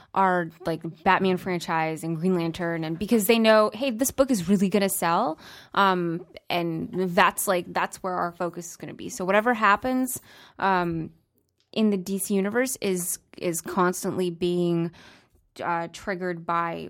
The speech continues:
what's gonna happen to Batman or what's gonna happen to Green Lantern. Everything else just revolves around those characters.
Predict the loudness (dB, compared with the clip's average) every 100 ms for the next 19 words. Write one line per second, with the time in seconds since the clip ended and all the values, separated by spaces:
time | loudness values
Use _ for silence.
0 | -16 -16 -6 -6 -6 -8 -4 -4 -4 -6
1 | -8 -8 -6 -2 0 0 -2 -8 -6 -4
2 | -4 -6 -8 -6 -6 -8 -8 -8 -6 -4
3 | -4 -6 -8 -6 -4 -2 0 0 -4 -10
4 | -10 -6 -4 -6 -8 -14 -16 -16 -18 -18
5 | -18 -18 -18 -18 -20